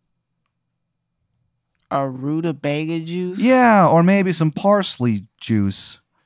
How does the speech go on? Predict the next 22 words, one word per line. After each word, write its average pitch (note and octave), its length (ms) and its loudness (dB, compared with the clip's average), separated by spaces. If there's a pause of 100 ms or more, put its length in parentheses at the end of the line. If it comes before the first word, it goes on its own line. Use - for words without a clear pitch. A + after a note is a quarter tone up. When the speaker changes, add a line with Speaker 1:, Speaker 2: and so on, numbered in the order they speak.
(280)
Speaker 1:
A C#3 100 -4
parsley F3 880 -4
juice? - 300 -18
Speaker 2:
He - 40 -10
goes, D3+ 140 -2
"Yeah, F3 160 6
we F3 120 4
just G#3 180 0
do A#2+ 300 4
vegetable A2 920 -2 (1500)
juice A2 340 -2
drinks G#2 400 -4
here. A2 440 0 (140)
How A3+ 140 2
about F3 320 4
celery A3+ 720 2
with F#3+ 320 0
a B2 80 0 (160)
carrot F3 540 2 (1160)
and G2+ 140 -4
onions?" A2+ 720 0 (1200)
Speaker 1:
No. D3 640 -6